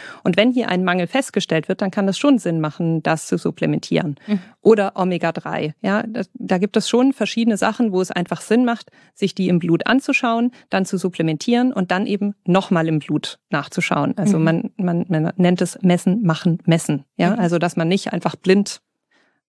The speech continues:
Speaker 1: alles so zu sich nimmt, was es so an Nahrungsergänzungsmitteln gibt, sondern einfach ja wirklich dediziert.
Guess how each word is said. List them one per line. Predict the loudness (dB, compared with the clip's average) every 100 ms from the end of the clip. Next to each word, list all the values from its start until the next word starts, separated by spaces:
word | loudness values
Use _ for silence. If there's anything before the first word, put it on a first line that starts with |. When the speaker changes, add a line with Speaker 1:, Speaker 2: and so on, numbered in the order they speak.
| 0
Speaker 1:
alles | 2 2 2
so | 0
zu | 2
sich | 2 2
nimmt, | 0 0
was | -4
es | -2
so | -2
an | 0
Nahrungsergänzungsmitteln | 2 2 0 2 2 0 -2 -2 -2 -2
gibt, | -2 -4
sondern | -2 -2 -2
einfach | -4 -6 -8 -14 _ _ _ _ 0
ja | 0
wirklich | 0 -4 -2
dediziert. | -4 -4 -4 -2 -2